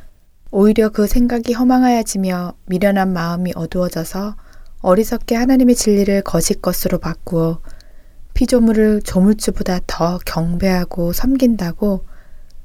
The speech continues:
로마서 일 장 이십일 절에서 이십오 절에서 말씀합니다. 우리가 말씀을 바로 할 때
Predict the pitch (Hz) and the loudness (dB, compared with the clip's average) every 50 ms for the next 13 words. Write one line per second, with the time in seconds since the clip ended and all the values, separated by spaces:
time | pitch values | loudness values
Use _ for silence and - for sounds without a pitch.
0 | - - - - - - 214 208 214 226 220 214 226 214 - 214 208 - - - | -20 -20 -20 -12 -2 2 4 4 6 4 4 2 2 2 2 2 2 0 0 0
1 | 208 202 202 - - 185 180 - - - 185 190 190 - - 190 185 185 180 - | 0 0 -2 -2 -2 -2 -2 -2 0 0 0 0 0 0 0 2 2 0 0 0
2 | 170 165 - - 185 180 180 180 - 180 180 175 - - 170 160 160 - - 196 | -2 -2 -2 -2 -2 -2 0 0 0 0 0 0 -2 -2 -4 -4 -6 -4 -4 -4
3 | 180 180 185 180 175 175 - 170 160 160 - - - - - - - - - - | -2 -2 -2 -4 -4 -6 -6 -6 -6 -6 -8 -10 -10 -12 -14 -16 -20 -20 -20 -18
4 | - - - - _ _ _ - - - - - - - - - - - - - | -18 -18 -18 -20 _ _ _ -20 -20 -20 -20 -20 -20 -20 -20 -20 -20 -20 -20 -12
5 | - - 196 220 214 220 214 214 196 185 180 185 190 - 220 214 214 214 - - | -8 -4 -2 0 0 2 2 2 2 2 0 0 2 2 4 4 2 2 0 0
6 | 180 202 220 208 196 185 185 - - - 185 180 185 190 190 185 | 0 2 2 2 2 0 -2 -6 -4 0 2 2 2 0 0 -4